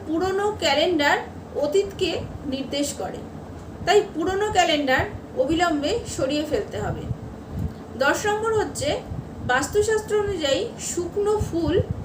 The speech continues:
মৃত্যুর লক্ষণ, তাই শুকনো ফুল কখনোই ঘরে রাখা উচিত নয়। এর ফলে ঘরে নেগেটিভ শক্তির পরিমাণ বৃদ্ধি পায়।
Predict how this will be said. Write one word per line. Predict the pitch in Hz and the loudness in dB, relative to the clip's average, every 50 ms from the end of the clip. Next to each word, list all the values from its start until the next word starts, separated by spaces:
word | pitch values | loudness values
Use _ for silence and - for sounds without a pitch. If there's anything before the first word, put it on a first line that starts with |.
| - - | -8 -4
মৃত্যুর | 262 269 330 403 415 - - - 440 427 381 370 | -2 0 0 0 -2 -4 0 4 4 6 6 6
লক্ষণ, | 320 269 226 202 - - - 202 185 185 - - - - - - - - - - - | 6 6 4 4 0 -6 -10 -10 -10 -10 -12 -12 -14 -14 -14 -14 -14 -14 -14 -12 -2
তাই | - 330 392 392 | 0 2 2 2
শুকনো | 381 - 370 359 - 403 403 440 440 | 2 0 -2 -2 -2 -2 -2 0 0
ফুল | 453 415 370 359 180 202 214 214 - | 0 0 0 2 2 2 0 0 0
কখনোই | - 269 262 - - 214 202 208 208 175 - 392 - - - - 294 | -2 -2 -2 -2 0 0 0 2 2 0 0 -2 -4 -6 -6 -8 -8
ঘরে | - - 269 262 294 302 | -4 -2 0 0 0 2
রাখা | 294 277 240 240 - 285 320 466 523 - - 254 | 2 2 0 0 0 -2 -2 -2 -4 -4 -6 -8
উচিত | 285 294 277 285 - - - | -8 -6 -6 -6 -8 -8 -8
নয়। | 196 185 185 - - - - - - - - - - - - | -8 -8 -8 -8 -10 -4 -4 -2 -2 -2 -6 -8 -10 -6 0
এর | 294 392 415 | 2 2 4
ফলে | 427 453 440 381 302 302 587 - 539 440 311 | 4 2 4 4 4 4 2 0 -2 -4 -6
ঘরে | - - 311 302 311 285 302 392 392 | -4 0 2 4 4 4 4 2 0
নেগেটিভ | 320 285 277 285 302 302 392 392 - | 0 0 0 -2 -2 -2 -4 -4 0
শক্তির | - 427 415 415 - 403 381 - | 0 0 0 0 0 -2 -2 -2
পরিমাণ | - 339 330 311 285 269 269 311 466 508 - - - - - - - - - - - 208 | -4 -4 -4 -4 -2 -2 -2 -2 -2 -4 -8 -12 -12 -10 -10 -10 -10 -10 -12 -12 -10 -2
বৃদ্ধি | 214 294 302 285 - - 330 320 | 0 2 2 2 2 2 2 2
পায়। | - 202 185 - - | 2 0 -4 -8 -8